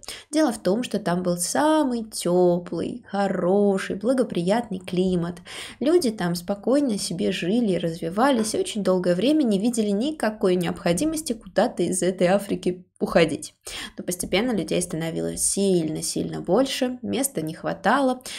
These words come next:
и ещё и начали происходить такие вещи, как изменение климата.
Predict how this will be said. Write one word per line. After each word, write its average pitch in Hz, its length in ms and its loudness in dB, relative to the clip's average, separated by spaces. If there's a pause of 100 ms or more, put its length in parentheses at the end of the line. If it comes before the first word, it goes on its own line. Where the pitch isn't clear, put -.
(160)
и 320 80 2
ещё 262 720 2
и 269 100 4
начали 196 920 2 (220)
происходить 196 760 4
такие 180 400 2
вещи, 196 480 0
как 208 440 -2
изменение 180 640 0
климата. 180 600 0